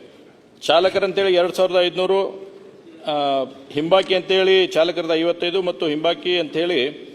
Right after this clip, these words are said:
ಚಾಲಕ ಕಮ್ ನಿರ್ವಾಹಕ ಎರಡ್ನೂರ ಐವತ್ತೊಂಬತ್ತು, ಒಟ್ಟು ಎರಡ್ ಸಾವಿರದ ಎಂಟುನೂರ ಹದಿನಾಲ್ಕು ಪೋಸ್ಟ್ಗಳನ್ನ ಎರಡ್ ಸಾವಿರದ ಹತ್ತೊಂಬತ್ತರಲ್ಲಿ ಕರೆದ್ರು. ಆದ್ರೆ ಇವತ್ತು ಕೇವಲ ಒಂದು ಸಾವಿರ ಪೋಸ್ಟ್ಗಳನ್ನ ಮಾತ್ರ, ಡ್ರೈವರ್ ಪೋಸ್ಟ್ಗಳನ್ನ ತುಂಬಿಕೊಳ್ಳುವಂಥದ್ದಾಗಿದೆ.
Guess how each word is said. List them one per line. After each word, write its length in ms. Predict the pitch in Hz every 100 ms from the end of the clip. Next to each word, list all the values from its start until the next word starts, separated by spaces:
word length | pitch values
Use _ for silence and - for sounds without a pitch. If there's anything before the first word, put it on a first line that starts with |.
| - - -
ಚಾಲಕ 280 | 147 170 165
ಕಮ್ 260 | 170 170
ನಿರ್ವಾಹಕ 340 | 156 151 165 165
ಎರಡ್ನೂರ 420 | 170 151 156 147
ಐವತ್ತೊಂಬತ್ತು, 460 | 147 147 135 123 135
ಒಟ್ಟು 240 | - 196
ಎರಡ್ 260 | 165 175 180
ಸಾವಿರದ 240 | 175 175
ಎಂಟುನೂರ 440 | 175 156 - 180
ಹದಿನಾಲ್ಕು 440 | 170 139 151 160 139
ಪೋಸ್ಟ್ಗಳನ್ನ 500 | 151 151 143 151 185 139 139 - - - - - -
ಎರಡ್ 180 | 143 156
ಸಾವಿರದ 220 | 160 165
ಹತ್ತೊಂಬತ್ತರಲ್ಲಿ 580 | 143 156 151 151 165 127
ಕರೆದ್ರು. 320 | 139 113 - - - - - - - - - -
ಆದ್ರೆ 280 | 170 202 214
ಇವತ್ತು 500 | 214 220 220 220 214
ಕೇವಲ 360 | - 208 220 220
ಒಂದು 280 | 180 208
ಸಾವಿರ 280 | 202 196 208
ಪೋಸ್ಟ್ಗಳನ್ನ 540 | 208 202 185 196 196 185
ಮಾತ್ರ, 340 | 165 170 214 190 127 131
ಡ್ರೈವರ್ 320 | 151 202 208
ಪೋಸ್ಟ್ಗಳನ್ನ 500 | 185 - 175 175 202
ತುಂಬಿಕೊಳ್ಳುವಂಥದ್ದಾಗಿದೆ. 920 | 175 156 170 165 156 131 120 107